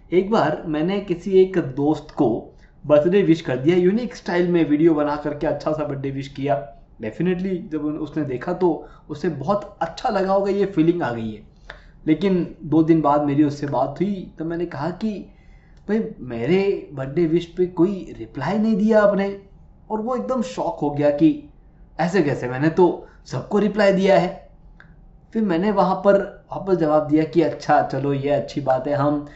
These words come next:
सब में नहीं आते, हम यूनिक हैं, इसलिए हमें अब खास रिप्लाई मिलेगा।"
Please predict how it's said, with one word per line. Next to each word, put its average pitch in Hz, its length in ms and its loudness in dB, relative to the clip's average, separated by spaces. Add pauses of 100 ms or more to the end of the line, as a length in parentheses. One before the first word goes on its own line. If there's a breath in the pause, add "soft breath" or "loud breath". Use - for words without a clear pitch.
(280 loud breath)
सब 220 360 -4
में 202 100 2
नहीं 156 260 2
आते, 143 520 -2 (100)
हम 143 180 -4
यूनिक 135 480 -4
हैं, 131 200 -6
इसलिए 123 480 -6 (300 loud breath)
हमें 123 200 -8
अब 123 220 -6
खास - 300 -4
रिप्लाई 107 340 -8
मिलेगा।" - 420 -16